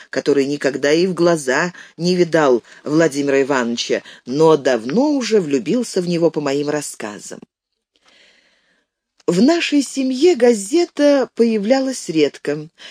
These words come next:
только в те дни, когда дома бывал отец. Помнится, чаще всего читал он «Неделю», которую называли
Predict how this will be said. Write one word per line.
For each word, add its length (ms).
только 280
в 60
те 180
дни, 280
когда 380
дома 320
бывал 340
отец. 680
Помнится, 680
чаще 540
всего 320
читал 520
он 280
«Неделю», 920
которую 400
называли 680